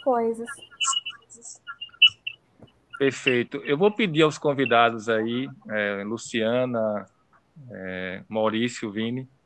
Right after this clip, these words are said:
Speaker 2: vamos dar um intervalo pra tomar um copo de água, refrescar a garganta, e tem muita coisa pra discutir depois do intervalo. Pode ser?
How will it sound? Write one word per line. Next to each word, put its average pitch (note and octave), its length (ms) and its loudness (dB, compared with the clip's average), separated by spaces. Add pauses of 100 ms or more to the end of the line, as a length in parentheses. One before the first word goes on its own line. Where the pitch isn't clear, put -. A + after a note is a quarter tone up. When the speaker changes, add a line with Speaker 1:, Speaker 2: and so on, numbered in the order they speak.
(260)
Speaker 2:
vamos F3 300 4
dar F3 120 6
um E3+ 40 2
intervalo A#2+ 560 2
pra A#2+ 160 2
tomar A#2+ 280 0
um A#2 80 -2
copo A#2 280 -2
de A2 120 -2
água, G#2+ 460 0 (840)
refrescar B2 540 2
a A#2+ 40 6
garganta, A2+ 760 -4 (680)
e A2 40 -6
tem - 140 0
muita D3+ 320 4
coisa D3 360 4
pra D3 160 6
discutir C#3 480 -2
depois C#3 320 2
do C#3 60 -2
intervalo. A2+ 600 2 (300)
Pode A#2+ 180 2
ser? D#3+ 400 2